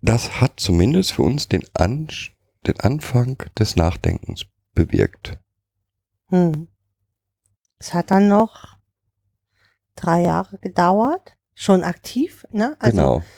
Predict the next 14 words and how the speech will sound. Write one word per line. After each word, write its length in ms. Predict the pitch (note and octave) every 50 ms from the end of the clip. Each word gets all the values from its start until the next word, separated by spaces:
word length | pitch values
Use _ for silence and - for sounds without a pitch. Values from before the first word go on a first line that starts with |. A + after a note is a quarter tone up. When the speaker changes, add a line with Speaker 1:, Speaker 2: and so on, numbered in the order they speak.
| _ _ _ _ -
Speaker 1:
Es 80 | - -
waren 220 | C#2 C#2+ D#2+ F2+
schon 200 | G3+ - G#2+ G#2
Speaker 2:
ähm, 100 | G#2 F3
Speaker 1:
drei 240 | - - - F2+ F2
Jahre, 420 | E2+ E2 F2 G#2 G#2+ A2 A2 A2 - - - - - - -
in 140 | F#2 F#2
denen 200 | F#2 F#2 F2+ F#2
wir 140 | F#2+ F#2 -
einen 160 | - D#2 F2
Plan 300 | F2+ - F#2 F2+ G2+ G#2+
verfolgt 480 | - - - - - D2+ B1+ - - -
haben. 300 | E2+ D#2+ - - - - _ _ _ _ _ _ _ _ _ _ _ _ _ _ _ _ _ _ _ _ _ _ _
Speaker 2:
Hm. 400 | F#3+ F3+ E3+ E3 D#3 E3 F3+